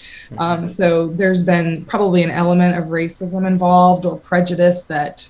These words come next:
Speaker 1: they don't want African or Middle Eastern refugees,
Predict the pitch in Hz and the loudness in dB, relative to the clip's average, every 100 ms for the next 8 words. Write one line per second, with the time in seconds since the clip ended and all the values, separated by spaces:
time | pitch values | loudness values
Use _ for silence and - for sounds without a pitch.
0 | _ 175 160 190 175 180 170 156 - 165 | _ -8 -6 0 0 0 -4 -10 -8 -10
1 | 165 170 180 170 165 139 170 165 160 170 | -8 -10 -6 -6 -6 -8 -6 -6 -8 -6
2 | 175 - 156 156 160 165 147 170 170 170 | -6 -6 -8 -8 -8 -8 -10 -10 -10 -8
3 | 160 156 170 - | -8 -6 -8 -14